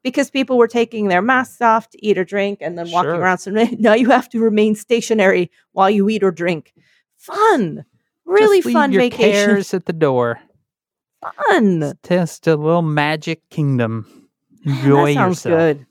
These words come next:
Speaker 1: You have to
Speaker 2: Does.
Speaker 1: just
Speaker 2: Sounds nice.
Speaker 1: stand stock still to eat or drink.
Speaker 2: Yep.
Speaker 1: Go to the mask off comfort area, 'cause that makes sense.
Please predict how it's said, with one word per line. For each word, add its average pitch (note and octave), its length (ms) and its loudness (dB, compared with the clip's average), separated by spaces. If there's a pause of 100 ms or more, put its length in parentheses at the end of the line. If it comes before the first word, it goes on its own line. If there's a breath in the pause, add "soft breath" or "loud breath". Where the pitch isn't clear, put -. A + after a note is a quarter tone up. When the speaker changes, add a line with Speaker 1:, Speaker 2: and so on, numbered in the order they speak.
(440)
Speaker 1:
You - 60 -14
have A#2 120 -8
to B2+ 60 -2
Speaker 2:
Does. - 220 -14
Speaker 1:
just - 260 -20
Speaker 2:
Sounds G#3 280 -12
nice. D3 260 -8
Speaker 1:
stand A#3+ 460 -2
stock A3+ 480 -4
still A#3+ 440 0
to F#3 160 -4
eat A#3 220 -6
or G#3 80 0
drink. A3 600 -4 (640)
Speaker 2:
Yep. D3 120 -6
Speaker 1:
Go B3 140 6
to A#3+ 120 2
the F3 460 0
mask G#3 500 -2
off A#3+ 320 0
comfort A#3 440 -2
area, A#3+ 400 0
'cause A3+ 180 -16
that A#3+ 260 -2
makes A#3+ 280 -2
sense. B3 640 -2